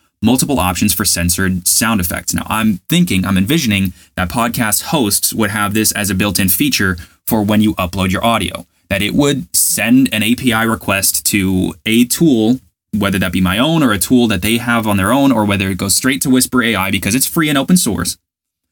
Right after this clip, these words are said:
It would send an A P I request to transcribe everything, and then it would bring down the transcribed audio, do everything in the background, and then give you an option for which sound effect you want over every curse word.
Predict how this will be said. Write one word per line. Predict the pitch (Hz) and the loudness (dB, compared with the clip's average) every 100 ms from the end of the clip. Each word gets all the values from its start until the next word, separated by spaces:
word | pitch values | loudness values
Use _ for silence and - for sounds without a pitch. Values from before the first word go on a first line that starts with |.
| _ _ _ _ | _ _ _ _
It | - | -2
would | 113 107 | 2 2
send | - - 147 156 - | 2 0 0 0 0
an | 110 | 2
A | 117 | 2
P | 127 131 | 2 0
I | 123 | 0
request | 107 - 90 90 - | -2 -2 -2 -2 -2
to | - | -2
transcribe | 90 92 90 - 90 85 - | -2 -2 -2 -2 -4 -4 -4
everything, | 165 175 120 90 87 113 - _ _ _ - | 0 0 0 0 -2 -2 -6 _ _ _ -4
and | 110 | 0
then | 107 | 2
it | 104 | 2
would | 92 98 90 | 2 0 0
bring | 92 107 110 139 | -4 -2 0 2
down | 120 110 104 | 0 0 0
the | 95 | 0
transcribed | 90 95 92 92 92 | 0 -2 -2 -2 0
audio, | 90 90 | 0 0
do | 87 90 | 0 0
everything | 101 127 | 0 0
in | 147 | 0
the | |
background, | 131 90 90 90 92 | -2 -4 -2 -2 0
and | 95 | 0
then | 95 | 0
give | 110 | 0
you | 120 147 | 2 2
an | |
option | 139 139 - 92 | 2 0 0 0
for | 104 | 0
which | 90 92 139 - | 0 2 0 0
sound | - 160 147 | 0 0 0
effect | 131 110 95 113 | 0 -2 -2 -2
you | |
want | 98 101 | 0 -2
over | 107 101 101 | -2 -2 -4
every | 98 92 98 104 | -4 -4 -2 -4
curse | - 170 - | 0 0 0
word. | 87 76 | -4 -8